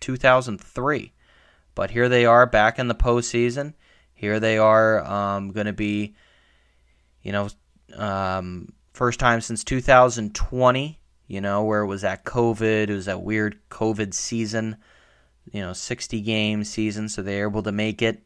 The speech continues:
and now you're, um, you're in an opportunity here to where, uh, it's a, it's a weird kinda situation to be in.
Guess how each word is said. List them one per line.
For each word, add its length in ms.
and 280
now 220
you're, 480
um, 760
you're 280
in 60
an 80
opportunity 840
here 580
to 100
where, 520
uh, 240
it's 480
a, 400
it's 200
a 60
weird 580
kinda 320
situation 640
to 60
be 180
in. 220